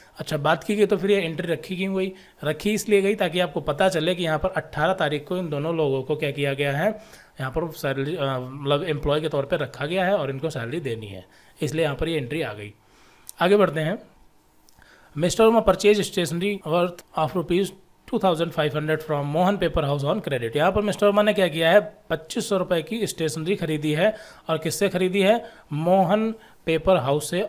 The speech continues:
on credit, यानी कि उधार खरीदी है। तो स्टेशनरी क्या होता है अभी हम पीछे समझा चुके हैं। स्टेशनरी जो एक्सपेंसेस होता है, जो रजिस्टर, कॉपी, पेन, ये एडवर्टाइजमेंट वगैरह पे जो खर्चा होता है, ये स्टेशनरी का होता है सर।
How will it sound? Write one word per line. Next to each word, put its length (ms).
on 140
credit, 360
यानी 200
कि 100
उधार 320
खरीदी 320
है। 80
तो 160
स्टेशनरी 500
क्या 140
होता 160
है 60
अभी 100
हम 100
पीछे 280
समझा 300
चुके 240
हैं। 120
स्टेशनरी 520
जो 80
एक्सपेंसेस 580
होता 280
है, 200
जो 320
रजिस्टर, 340
कॉपी, 280
पेन, 160
ये 400
एडवर्टाइजमेंट 680
वगैरह 300
पे 120
जो 100
खर्चा 320
होता 220
है, 80
ये 140
स्टेशनरी 460
का 120
होता 220
है 40
सर। 240